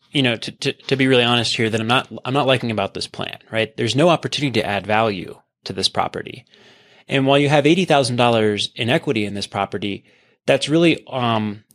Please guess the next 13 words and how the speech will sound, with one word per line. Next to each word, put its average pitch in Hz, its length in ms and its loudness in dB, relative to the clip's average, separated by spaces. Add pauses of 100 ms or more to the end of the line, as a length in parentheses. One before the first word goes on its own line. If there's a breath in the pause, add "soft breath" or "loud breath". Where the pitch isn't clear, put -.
(120)
you 139 80 2
know, - 440 -2
uh, 104 420 0 (880)
what 120 100 -2
is 107 60 -2
that? 107 120 -4
On-, 139 220 -2
that's, - 220 -8
that's 127 260 -8
only 147 400 4
about 117 480 0 (480)
fifteen 135 560 -2
percent - 680 -2